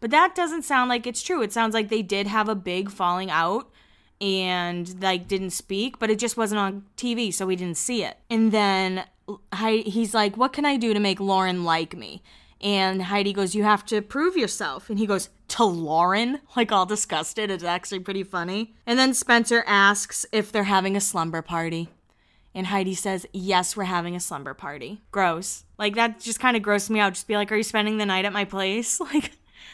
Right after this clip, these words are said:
Ugh, I don't know. That's, that wording kinda grosses me out. Slumber party. Slumber party, I think of, like, like, young kids. Sleepover. Let's say sleepover. That's more mature. <laughs>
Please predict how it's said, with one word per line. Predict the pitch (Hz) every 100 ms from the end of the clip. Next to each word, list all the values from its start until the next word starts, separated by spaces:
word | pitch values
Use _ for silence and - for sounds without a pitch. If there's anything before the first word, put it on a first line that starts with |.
| - _
Ugh, | 320 262 - - _
I | 254 226
don't | 196
know. | 175 175 _
That's, | 247 220 -
that | 220 220
wording | 220 214 202
kinda | 190 185 175 190 185
grosses | 180 170 175
me | 175 170
out. | 131 - _ -
Slumber | - 220 214 208 196
party. | 190 160 156 165 180
Slumber | - 247 262 277
party, | 277 247 208
I |
think | 190 202 196
of, | 185
like, | 180 165 156 - -
like, | 175 175
young | 170 165
kids. | 156 165 107 - - -
Sleepover. | - 294 262 240 202 202 185 - - 285
Let's | 247 247
say | 349
sleepover. | 277 - 240 190 170 175
That's | 196 254
more | 269 262
mature. | 233 - 214 180
<laughs> | 233